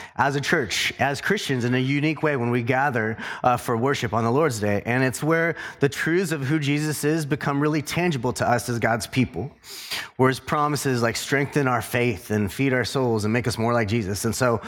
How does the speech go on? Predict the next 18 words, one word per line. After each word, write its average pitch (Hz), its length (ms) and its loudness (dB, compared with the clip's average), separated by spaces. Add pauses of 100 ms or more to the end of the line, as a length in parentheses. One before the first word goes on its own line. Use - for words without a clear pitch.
(240)
uh, 117 340 0
we 131 140 0
wanted 139 240 0
to 131 60 0
make 135 160 0
sure 139 160 -2
to 131 80 -2
not 120 400 0
neglect 117 400 0
that, 165 440 -2 (360)
um, 117 640 0
but 123 160 0
at 131 120 2
the 113 60 -6
same 127 260 0
time, 123 300 2
we 117 160 2
are 120 640 -2